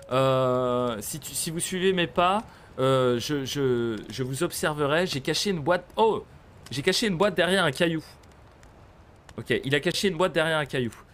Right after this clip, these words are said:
Euh, bonjour. Non, bonjour. On va aller, ça doit peut-être vers la bougie là-bas. Attendez, y a que moi qui ai sursauté ? <laughs>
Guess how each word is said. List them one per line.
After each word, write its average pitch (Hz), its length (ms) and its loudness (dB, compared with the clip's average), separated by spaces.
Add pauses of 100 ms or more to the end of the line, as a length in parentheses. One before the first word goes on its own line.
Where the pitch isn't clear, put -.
(1900)
Euh, 113 440 0 (1400)
bonjour. 151 380 -4
Non, 170 320 2
bonjour. 131 380 -4
On 107 60 -2
va 143 100 4
aller, 170 240 0
ça 143 120 -4
doit 135 140 -8
peut-être 185 160 -2
vers 151 140 2
la 143 80 2
bougie 135 280 -6
là-bas. 107 260 -2 (1900)
Attendez, 135 240 -2
y 117 60 2
a 113 40 -2
que 147 140 -4
moi 190 160 0
qui 214 120 -4
ai - 40 -4
sursauté ? 202 540 -8 (1160)
<laughs> - 60 -8